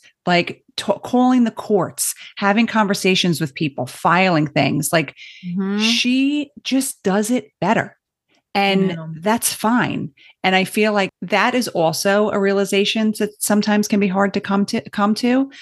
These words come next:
Speaker 1: um, and let go, is that, like,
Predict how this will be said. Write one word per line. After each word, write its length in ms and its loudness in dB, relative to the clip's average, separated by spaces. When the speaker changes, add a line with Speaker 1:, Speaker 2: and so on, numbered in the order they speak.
Speaker 1:
um, 580 0
and 160 2
let 200 2
go, 460 2
is 200 0
that, 380 0
like, 400 -2